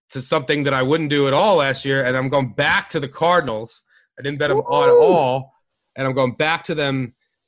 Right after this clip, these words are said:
Speaker 1: this week, uh, minus six and a half at BetMGM. I make this line over seven, and I like the matchup. Look, don't get fooled by Washington's win last week over Philadelphia.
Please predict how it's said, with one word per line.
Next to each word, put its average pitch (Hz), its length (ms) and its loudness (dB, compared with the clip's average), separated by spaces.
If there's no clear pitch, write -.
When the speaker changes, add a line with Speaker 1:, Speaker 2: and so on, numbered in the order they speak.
Speaker 1:
this 147 240 -2
week, 135 320 -4
uh, 120 300 -2
minus 127 400 -4
six - 280 -8
and 156 80 -2
a 139 40 -2
half 123 480 -6
at 123 320 -6
BetMGM. 120 1000 -6
I 135 180 -2
make 160 280 -4
this 147 240 -6
line 127 540 -2
over 127 300 -4
seven, 123 680 -4
and 135 120 -4
I 139 80 0
like 156 280 -2
the 139 60 -2
matchup. 123 500 -6
Look, 156 260 -2
don't 190 240 2
get 202 160 -2
fooled 135 460 0
by 120 160 0
Washington's 110 960 -4
win 104 340 -4
last 92 360 -8
week 92 400 -14
over 104 240 -4
Philadelphia. 90 680 -8